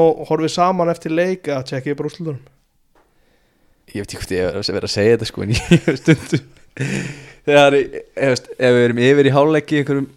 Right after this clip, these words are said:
Speaker 2: leik, sko, sem við erum að vinna, þá hef ég oft farið í síman og stundum laumaður Hrannar, en við Hrannar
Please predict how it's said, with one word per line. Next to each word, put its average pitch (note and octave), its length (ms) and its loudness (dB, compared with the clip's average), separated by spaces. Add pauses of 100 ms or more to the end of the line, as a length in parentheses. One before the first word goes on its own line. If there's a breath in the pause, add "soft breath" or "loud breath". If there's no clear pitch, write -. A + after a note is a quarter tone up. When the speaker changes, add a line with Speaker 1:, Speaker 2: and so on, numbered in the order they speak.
(160)
Speaker 2:
leik, C#3+ 220 -2
sko, C#3 240 -8 (420 loud breath)
sem B2+ 160 -4
við B2 80 2
erum B2+ 140 2
að B2 80 2
vinna, C#3+ 260 2
þá A2+ 140 4
hef A#2 80 10
ég B2 100 10
oft - 160 -8 (680)
farið C3+ 240 2
í - 80 -6
síman C#3+ 320 0
og - 160 -6
stundum A2 320 -2
laumaður B2 320 0
Hrannar, C3+ 220 -8 (680 soft breath)
en A2 120 -6
við B2 120 0
Hrannar C3+ 300 -4